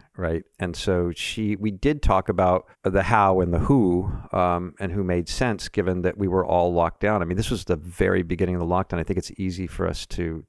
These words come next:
to forget because we want to. But at the beginning of that lockdown, we were all alone in rooms. So she had to do much of this via,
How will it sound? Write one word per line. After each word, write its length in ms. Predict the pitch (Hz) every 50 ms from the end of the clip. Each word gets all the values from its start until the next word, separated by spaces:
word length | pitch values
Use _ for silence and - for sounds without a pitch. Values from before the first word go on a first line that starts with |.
| _
to 300 | - - - - 87 82 -
forget 460 | - - - 85 87 95 92 82 -
because 200 | - 85 90 82
we 140 | 87 87 85
want 420 | 80 78 82 85 85 90 - -
to. 300 | - - 71 69 - - - - - _ _ - - - - - -
But 120 | - 98 87
at 20 |
the 100 | 90 90
beginning 280 | 85 113 117 135 135 117
of 60 | 98
that 140 | 92 80 73
lockdown, 460 | 78 92 98 - - - 85 85 85
we 80 | 104
were 120 | 117 120 98
all 160 | 85 85 82
alone 300 | 82 80 85 85 85 85
in 120 | 82 78
rooms. 560 | 73 78 78 87 101 98 82 71 - - - -
So 300 | - - 104 95 90 87
she 260 | - - - 131 127
had 120 | 131 123 101
to 60 | 95
do 300 | 90 85 98 92 90 90
much 460 | 85 87 87 87 87 104 - - -
of 140 | - 78 76
this 380 | 78 82 82 80 - - - - - _ - _ _ _ _ _ _ -
via, 540 | 117 95 87 101 92 90 87 87 87 87